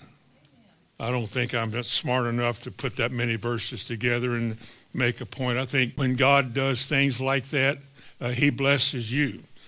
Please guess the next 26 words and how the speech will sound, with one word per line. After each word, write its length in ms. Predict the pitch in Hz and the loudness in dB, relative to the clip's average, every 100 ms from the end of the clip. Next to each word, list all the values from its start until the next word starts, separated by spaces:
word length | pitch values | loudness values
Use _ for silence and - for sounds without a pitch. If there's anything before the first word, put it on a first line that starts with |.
| - - - | -20 -20 -12
He 140 | - 127 | -4 0
blesses 480 | 131 127 - 117 | 2 2 0 -4
people 320 | - 139 - 196 | -2 -2 -2 -2
and 80 | |
he 60 | 127 | -2
blesses 500 | 101 113 - 131 151 | 0 -2 -2 -4 -4
you. 280 | 233 - - - _ _ _ _ _ _ _ _ | -4 -4 -10 -20 _ _ _ _ _ _ _ _
So 160 | - 175 | 0 2
I 40 | |
thought, 180 | 180 170 | 6 6
"Well, 120 | 175 | 8
I'm 140 | 220 214 | 6 6
gonna 260 | 170 147 | 4 4
share 360 | - - 196 156 | 2 6 8 6
about 360 | 120 131 127 160 | 4 2 2 2
that 180 | 180 | 2
because 400 | 160 139 160 151 | 2 2 2 2
if 180 | 147 143 | 0 0
it 140 | 156 127 | 0 4
blessed 300 | 180 165 - | 4 6 4
me, 220 | 220 190 | 6 6
it 100 | 151 | 6
ought 140 | 151 | 4
to 80 | 135 | 4
bless 320 | 117 135 - | 2 2 4
others." 480 | 208 190 80 - - | 2 2 -2 -10 -10